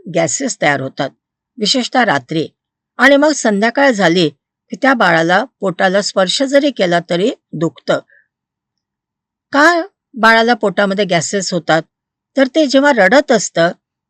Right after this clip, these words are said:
तर रडत असताना जेव्हा ते श्वास घेतं, रडताना श्वास जास्त चालतो आणि मग असा जेव्हा ते श्वास घेतात, तर श्वासासोबतच पोटामध्ये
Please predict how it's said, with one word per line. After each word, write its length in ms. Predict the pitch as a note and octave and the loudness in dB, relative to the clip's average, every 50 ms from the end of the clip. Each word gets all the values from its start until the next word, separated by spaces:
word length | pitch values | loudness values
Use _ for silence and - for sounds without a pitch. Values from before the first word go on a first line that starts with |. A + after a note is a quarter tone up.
| _ _ - | _ _ -2
तर 120 | C4+ C4 | 0 2
रडत 320 | A#3+ G#3+ A3+ C4+ C4+ - | 4 4 4 2 0 0
असताना 400 | C4+ A3 - - A3 G#3 G3+ G#3+ | -2 -2 -2 -2 -2 -2 -2 -2
जेव्हा 240 | G#3+ F3+ F#3+ F#3 F#3+ F#3 | -2 -2 -4 -4 -4 -2
ते 80 | - G#3+ | -4 -4
श्वास 420 | G#3 - - A#3+ B3 C#4+ D4 C4 - | -4 -2 0 2 2 4 2 0 -2
घेतं, 300 | G3+ E3 C#3+ - D#3+ C#3 - _ _ _ _ _ _ _ _ | -4 -4 -2 -2 -2 -2 -2 _ _ _ _ _ _ _ _
रडताना 480 | F#3+ F#3+ F#3+ E3+ - G#3+ G#3 G#3 A3 A3 | -2 -2 -2 0 0 0 0 0 -2 -2
श्वास 360 | - - G3 F#3 F#3+ G#3 G#3 - | -4 -2 0 0 0 0 -2 0
जास्त 340 | A3 G#3+ A#3 A3+ - - D#4+ D4 D4 B4+ A#4 - - _ | 0 0 0 0 -2 0 0 0 0 -2 -6 -12 -18 _
चालतो 540 | - - G3 E3+ D3 C#3+ - E3 C#3 - - _ _ _ _ _ | 0 2 2 2 0 0 -2 -2 -2 -2 -6 _ _ _ _ _
आणि 180 | - - A#3+ C4 | -4 -2 0 2
मग 180 | C4 C4 C4+ D4 - _ - - - - _ - - - - _ - - - - _ _ - - - _ - - _ _ _ - | 2 2 2 0 -2 _ -16 -20 -20 -20 _ -18 -18 -18 -18 _ -20 -20 -20 -20 _ _ -20 -20 -20 _ -20 -20 _ _ _ -4
असा 240 | A3 - - C#4+ | -2 2 2 2
जेव्हा 280 | C4+ A#3 C4 C4 C#4 C#4 | 4 4 4 4 4 2
ते 220 | C4+ - C4+ C#4 D4+ B4+ - _ _ | 0 0 0 0 0 -2 -8 _ _
श्वास 360 | - - - A#3 A#3+ B3+ - - | -8 -2 2 2 2 2 0 -2
घेतात, 320 | F#3 F3+ F3 - G#3+ G3+ - - _ _ _ _ _ _ _ _ _ | -4 -4 0 2 2 2 2 -2 _ _ _ _ _ _ _ _ _
तर 100 | - C#4 C4+ | -2 0 0
श्वासासोबतच 1040 | - - - G#3 G3 - - C#4+ C#4+ C4+ - A#3 G3+ F#3 F#3 F3+ - G3+ G#3+ G#3 - | 0 0 0 0 0 0 0 -2 -2 0 0 -2 0 0 -2 -2 0 -2 -4 -4 -4
पोटामध्ये 580 | - F3+ D3+ C3 - E3+ D#3+ E3+ E3 G3+ A#3+ | -6 -6 -4 -2 -2 -4 -4 -2 -2 -2 -4